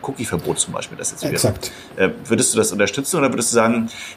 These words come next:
Speaker 1: das sind eigentlich durch, durch K I kriege ich sowieso das irgendwie alles hin?
Speaker 2: Ja, also ich, also ich glaub, also ich, ich unterstütze das total, was du gerade gesagt hast. Das, äh, bin ich total bei dir. Relevante Werbung sehen, wenn ich sie brauche und,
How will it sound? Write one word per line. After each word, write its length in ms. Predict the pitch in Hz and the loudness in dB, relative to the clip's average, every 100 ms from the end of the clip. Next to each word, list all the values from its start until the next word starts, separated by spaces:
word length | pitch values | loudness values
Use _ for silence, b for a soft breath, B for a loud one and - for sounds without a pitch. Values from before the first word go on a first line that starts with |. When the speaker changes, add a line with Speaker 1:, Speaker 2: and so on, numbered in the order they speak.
| - | -6
Speaker 1:
das 120 | - | -2
sind 120 | 117 | 0
eigentlich 240 | 107 123 - | 0 0 2
durch, 180 | 117 | 0
durch 180 | 113 110 | 2 0
K 160 | - 110 | 0 -2
I 100 | 123 | -2
kriege 180 | 117 127 | -2 -2
ich 80 | 110 | 0
sowieso 380 | 98 98 98 90 | 0 2 2 2
das 180 | 87 - | 0 -4
irgendwie 260 | 85 87 | -4 -2
alles 200 | 60 - | -4 -4
hin? 80 | - | -2
Speaker 2:
Ja, 60 | 135 | 4
also 140 | 147 | 6
ich, 140 | 370 - - | 6 4 2
also 140 | 151 143 | 4 4
ich 140 | 143 - - - | 2 -4 -12 0
glaub, 180 | 139 160 | 2 4
also 140 | 139 | 6
ich, 140 | 135 - | 4 4
ich 100 | 170 | 4
unterstütze 420 | 165 143 190 - | 6 4 2 2
das 120 | 156 | 4
total, 340 | 151 139 135 160 | 4 4 4 2
was 140 | 156 | 0
du 80 | 160 | -2
gerade 240 | 156 156 | 0 0
gesagt 300 | 156 156 151 | 0 -2 -6
hast. 180 | 196 - | -10 -6
Das, 140 | 127 | -4
äh, 60 | 127 127 120 117 139 | -4 -6 -6 -6 -2
bin 80 | |
ich 100 | 131 | -2
total 360 | - 131 147 170 | 0 0 2 4
bei 160 | 139 143 | 4 2
dir. 340 | 151 147 139 | 2 2 4
Relevante 540 | 135 143 123 175 165 | 6 6 6 2 2
Werbung 420 | 135 135 139 139 131 | 2 0 2 2 4
sehen, 260 | 123 131 | 4 2
wenn 120 | 120 | 2
ich 100 | 120 | 0
sie 80 | 120 | 0
brauche 560 | 117 104 151 - 165 156 | -2 -2 -2 2 6 6
und, 480 | - 123 120 120 | 4 4 4 2